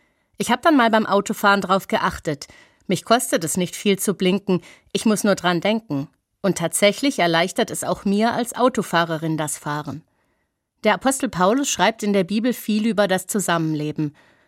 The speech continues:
Damals gab es natürlich noch keine Autos und kaum Straßenverkehr,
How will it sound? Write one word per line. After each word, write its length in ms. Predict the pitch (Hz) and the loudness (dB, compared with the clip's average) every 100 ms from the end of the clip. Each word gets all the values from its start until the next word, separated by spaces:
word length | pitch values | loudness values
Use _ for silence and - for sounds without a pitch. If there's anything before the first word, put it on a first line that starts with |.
| _ - | _ 0
Damals 340 | 175 180 - | 2 2 2
gab 220 | 190 220 | 0 2
es 100 | 294 | 0
natürlich 400 | 180 170 180 175 | 0 0 -2 0
noch 140 | 175 - | -4 -2
keine 320 | 175 180 - | 0 0 0
Autos 420 | 180 - 160 - | -6 -6 -8 -4
und 160 | 160 - | -6 -2
kaum 240 | 170 165 | -2 -2
Straßenverkehr, 920 | - - 196 214 190 185 175 185 180 | -2 2 2 2 -2 -2 0 0 0